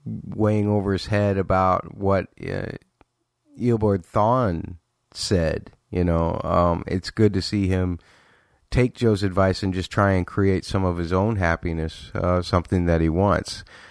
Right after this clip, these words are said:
Um, I feel like that him and Patty both deserve some happiness. And, uh, hopefully that will continue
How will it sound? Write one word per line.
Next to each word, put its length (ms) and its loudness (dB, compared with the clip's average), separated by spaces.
Um, 520 2
I 80 2
feel 200 0
like 180 0
that 120 -6
him 180 0
and 160 0
Patty 360 0
both 480 -2
deserve 480 0
some 280 0
happiness. 760 -2
And, 360 0
uh, 200 0
hopefully 420 0
that 220 0
will 340 0
continue 680 2